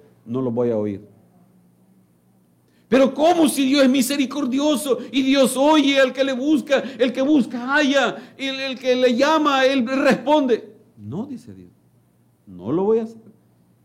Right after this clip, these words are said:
Y él dice, "¿Por qué?". "Porque menospreciaron, porque no quisieron mi reprensión, porque no quisieron que le dijeran sus cosas, porque no quisieron ser descubiertos por la palabra en sus debilidades,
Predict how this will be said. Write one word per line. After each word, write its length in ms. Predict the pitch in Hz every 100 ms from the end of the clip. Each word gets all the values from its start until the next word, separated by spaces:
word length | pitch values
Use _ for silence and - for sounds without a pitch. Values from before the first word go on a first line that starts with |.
| _ -
Y 200 | 123 123
él 100 | 123
dice, 240 | 123 110
"¿Por 220 | 107 98
qué?". 200 | - 180 165 _ _ _ _ _ _ _ _
"Porque 680 | - 139 135 120 - 123 120
menospreciaron, 1400 | 113 113 113 110 107 98 - 87 - - 170 151 95 78 _ _ _ _ _ _ -
porque 460 | 160 175 170 156
no 300 | 147 156 170
quisieron 680 | 160 156 - 240 262 196 147
mi 80 | 135
reprensión, 720 | 131 113 117 113 - 131 104 - _
porque 280 | - 240 233
no 180 | 254 277
quisieron 540 | 302 214 285 320 320
que 120 | 302 294
le 140 | 277
dijeran 680 | 269 247 269 320 320 269 -
sus 380 | - 359 349 -
cosas, 640 | 302 302 285 220 175 -
porque 240 | - 240 240
no 200 | 302 240
quisieron 420 | 254 254 294 277
ser 240 | - 285
descubiertos 760 | 294 254 254 277 302 320 320 233
por 180 | 262 277
la 160 | 339
palabra 640 | 277 277 269 202 196 190 220
en 160 | 254 254
sus 260 | - 381
debilidades, 760 | 359 302 285 262 214 202 180